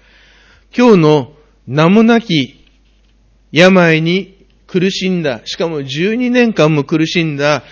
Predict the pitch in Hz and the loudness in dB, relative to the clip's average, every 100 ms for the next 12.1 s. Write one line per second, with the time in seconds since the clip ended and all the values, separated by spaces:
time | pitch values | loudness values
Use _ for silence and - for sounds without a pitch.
0 | - _ 147 135 151 147 135 123 - _ | -20 _ -8 -2 -2 0 -2 -6 -10 _
1 | _ _ _ _ _ _ _ _ - 156 | _ _ _ _ _ _ _ _ -8 -8
2 | - 165 220 - _ _ _ _ - 175 | -2 -2 -2 -6 _ _ _ _ 2 4
3 | 180 185 180 175 151 147 143 143 170 202 | 6 4 2 0 -2 0 -2 0 2 4
4 | 208 156 120 110 _ _ _ _ _ _ | 2 0 -4 -10 _ _ _ _ _ _
5 | _ _ _ _ _ _ 165 160 151 160 | _ _ _ _ _ _ -4 -2 -2 -2
6 | - 175 185 170 127 _ _ _ _ _ | -2 0 0 -2 -4 _ _ _ _ _
7 | _ _ _ _ _ - 180 196 196 175 | _ _ _ _ _ -2 2 4 4 4
8 | 165 156 135 - _ _ _ - - - | 2 0 -2 -14 _ _ _ -20 -8 -2
9 | 147 170 202 175 196 196 190 185 185 175 | 2 2 2 2 0 0 0 -4 -4 -4
10 | 180 185 170 170 160 156 123 123 _ 143 | -4 -4 -4 -2 -4 -6 -10 -12 _ -6
11 | 131 139 135 131 120 120 120 113 110 - | -4 -6 -6 -6 -4 -4 -4 -6 -8 -8
12 | 110 | -10